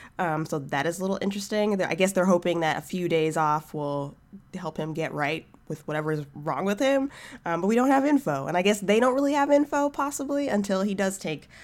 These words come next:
a breather. Um, but that's not the only injury that the Kings now have to worry about. Derek Forbort left the game with an upper body injury against Vancouver, and he's now considered day-to-day. So that is rough for them on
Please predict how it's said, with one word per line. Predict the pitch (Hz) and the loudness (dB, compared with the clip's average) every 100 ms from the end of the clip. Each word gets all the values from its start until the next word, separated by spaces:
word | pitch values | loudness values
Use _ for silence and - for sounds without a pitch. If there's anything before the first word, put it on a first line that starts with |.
| - - | -10 -8
a | |
breather. | 156 160 165 156 - - - - - 175 | -6 -6 -6 -6 -8 -12 -14 -20 -8 0
Um, | 160 151 156 | 2 0 4
but | 320 262 208 - _ - | 8 8 6 0 _ -2
that's | 220 | 4
not | 226 208 | 4 4
the | - | 2
only | 196 180 170 | 2 2 0
injury | 190 185 175 | 2 2 0
that | 170 | -2
the | |
Kings | 165 160 160 160 | -2 -2 -2 -4
now | 151 151 151 151 151 - | -4 -2 -2 -2 -4 -8
have | 165 156 - | -10 -10 -8
to | 160 | -10
worry | 151 156 156 | -6 -4 -4
about. | 156 151 147 151 - 160 | -2 -2 -2 -4 -8 2
Derek | 202 - | 4 4
Forbort | - 277 311 208 185 175 - - | 2 2 6 6 6 4 -2 -8
left | 180 170 170 - | -2 -2 -2 -6
the | 170 | -4
game | 160 160 | -2 -2
with | 156 | -4
an | 151 | -6
upper | 156 160 | -6 -4
body | 160 156 | -4 -4
injury | - 165 151 156 151 - - - - | -6 -6 -6 -6 -8 -12 -20 -20 -14
against | 156 160 156 | -4 -4 -2
Vancouver, | 143 139 226 240 233 | -8 -2 0 2 2
and | 220 180 | 2 -2
he's | 175 190 | -4 -2
now | 170 165 | 0 0
considered | 165 170 160 151 156 147 - - - - | -2 -8 -6 -6 -6 -8 -16 -20 -20 -8
day-to-day. | 175 170 170 160 147 139 147 247 320 - - - - | 0 0 0 -4 -6 -6 -4 -6 -6 -14 -20 -20 -16
So | - 165 151 151 | -4 -2 -2 -2
that | 156 160 | 0 0
is | 165 170 | 2 0
rough | 160 | 2
for | 175 | 2
them | 170 156 165 190 | 2 2 2 -2
on | 160 143 139 | -2 -4 -4